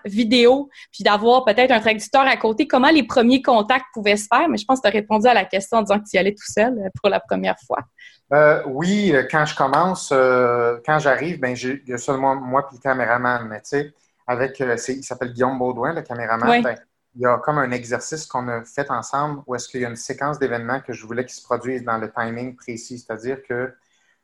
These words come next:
Speaker 2: c'est, c'est, ça prend beaucoup d'énergie émotionnelle et cognitive créer une relation,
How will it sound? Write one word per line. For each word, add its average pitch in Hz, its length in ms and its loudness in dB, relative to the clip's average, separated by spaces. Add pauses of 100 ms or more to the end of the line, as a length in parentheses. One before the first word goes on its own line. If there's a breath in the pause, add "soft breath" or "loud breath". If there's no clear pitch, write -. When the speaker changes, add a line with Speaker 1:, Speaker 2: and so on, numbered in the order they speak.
(220)
Speaker 2:
c'est, - 580 -12
c'est, 143 260 -8
ça 139 140 -12
prend 139 140 -4
beaucoup 147 220 -2
d'énergie 147 340 0
émotionnelle 139 520 -2
et 123 80 -4
cognitive 127 600 -8
créer 127 480 -8
une 127 100 -12
relation, 117 640 -2